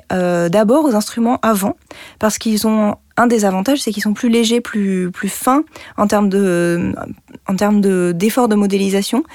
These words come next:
parce qu'ils sont constitués d'une colonne d'air qui peut être modélisée beaucoup plus simplement que la structure du piano. Et donc, euh, ces derniers temps, on a essayé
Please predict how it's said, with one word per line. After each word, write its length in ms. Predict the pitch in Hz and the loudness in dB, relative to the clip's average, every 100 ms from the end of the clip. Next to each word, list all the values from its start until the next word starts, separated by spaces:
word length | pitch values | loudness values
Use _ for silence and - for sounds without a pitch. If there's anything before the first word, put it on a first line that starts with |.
| - - - | -18 -18 -4
parce 260 | 202 - | -4 -4
qu'ils 360 | - 247 277 226 | 0 2 2 2
sont 120 | 214 | -2
constitués 340 | 202 196 202 | -4 -8 -4
d'une 160 | 190 185 | -2 -2
colonne 380 | 190 185 175 170 | 0 0 0 0
d'air 360 | 190 240 302 - - - - | 2 2 0 -6 -18 -18 -16
qui 320 | - 220 247 | -6 0 0
peut 140 | 247 208 | 2 0
être 120 | 196 | 2
modélisée 480 | 202 196 196 202 233 | 2 2 0 2 2
beaucoup 200 | 220 202 | 0 -2
plus 120 | 208 | -4
simplement 400 | 208 190 202 226 | -4 -2 -2 0
que 80 | 208 | -2
la 80 | |
structure 320 | 180 - 196 202 | -4 -6 -6 -6
du 100 | 190 | -4
piano. 220 | 180 165 - _ _ _ _ _ - - | -6 -8 -12 _ _ _ _ _ -14 -2
Et 100 | 180 | 0
donc, 280 | 185 196 190 | 2 2 2
euh, 520 | 165 165 160 156 151 | 2 2 2 0 -2
ces 160 | - | 0
derniers 260 | 185 170 170 | 0 2 0
temps, 160 | 220 240 | 0 2
on 160 | 202 | 2
a 80 | 175 | 0
essayé 400 | 175 208 190 247 | -2 -2 -2 -2